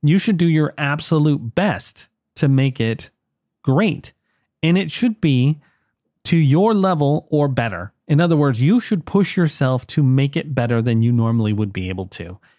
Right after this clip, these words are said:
When I say normally, I mean, if I can mix and master music and I understand the basic concepts of that,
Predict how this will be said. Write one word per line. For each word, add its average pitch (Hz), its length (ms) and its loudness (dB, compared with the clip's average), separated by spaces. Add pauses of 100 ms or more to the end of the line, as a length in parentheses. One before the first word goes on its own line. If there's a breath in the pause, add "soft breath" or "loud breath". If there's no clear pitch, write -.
(140 soft breath)
When 147 140 2
I 135 80 4
say 143 180 2
normally, 135 600 2
I 135 140 0
mean, 123 380 2 (480 soft breath)
if 143 340 -2
I 175 320 0
can 147 400 2
mix 175 300 0
and 139 260 2
master 135 440 0
music 123 720 -2 (460)
and 147 140 2
I 170 160 0
understand 151 720 2
the 123 60 0
basic 151 520 -2
concepts 170 600 -2
of 101 100 -2
that, 95 340 -4